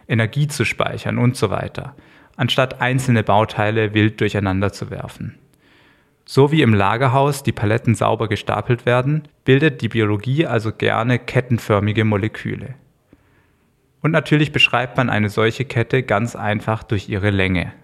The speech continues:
also je nachdem, wie viele der Kohlenstoffatome sich aneinanderreihen in einer Kohlenstoffkette. Zum Beispiel zehn Kohlenstoffatome gibt eine Zehnerkette.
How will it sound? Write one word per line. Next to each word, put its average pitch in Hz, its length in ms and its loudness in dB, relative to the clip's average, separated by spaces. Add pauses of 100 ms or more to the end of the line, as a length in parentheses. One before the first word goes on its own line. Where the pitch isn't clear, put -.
(120)
also 107 220 -4
je 104 160 -2
nachdem, 107 440 0
wie 131 140 0
viele 123 320 0
der 101 140 2
Kohlenstoffatome 110 1040 0
sich 110 240 -6
aneinanderreihen 101 960 0
in 104 160 -6
einer 104 240 -4
Kohlenstoffkette. 104 920 -6 (420)
Zum 107 140 -2
Beispiel 98 380 -4
zehn 107 340 0
Kohlenstoffatome 110 1040 -2
gibt - 260 -6
eine 104 260 0
Zehnerkette. 123 720 -2